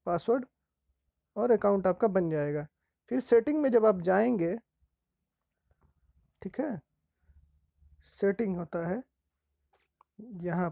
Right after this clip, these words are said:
पर, तो यहाँ पर लिख के आएगा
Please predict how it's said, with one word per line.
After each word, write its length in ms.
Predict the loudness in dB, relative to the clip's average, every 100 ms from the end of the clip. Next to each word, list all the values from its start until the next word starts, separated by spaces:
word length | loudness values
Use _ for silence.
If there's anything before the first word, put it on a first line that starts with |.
| -2
पर, 140 | -4 -6 _ _ _ _ _ _ _ _ _ _ _ _ _ _ _ _ _ _ _ _ _ _ _ _ _ -12
तो 80 | -6
यहाँ 280 | -2 -2
पर 240 | -2 -2 -2 _ _ -4
लिख 240 | -4 -4 0
के 120 | 0
आएगा 500 | 2 2 2 0